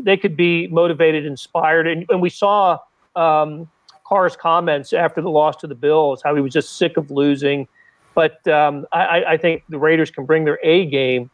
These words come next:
to Arrowhead on Sunday, and it won't matter. I think the Chiefs end up winning this thing.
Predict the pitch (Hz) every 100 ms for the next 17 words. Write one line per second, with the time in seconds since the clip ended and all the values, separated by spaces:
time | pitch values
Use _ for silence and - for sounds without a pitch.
0 | _ _ 202 170 156 147 135 139 131 -
1 | 170 156 143 135 156 139 143 139 143 135
2 | 123 135 135 - - 127 139 120 120 131
3 | 123 123 - 127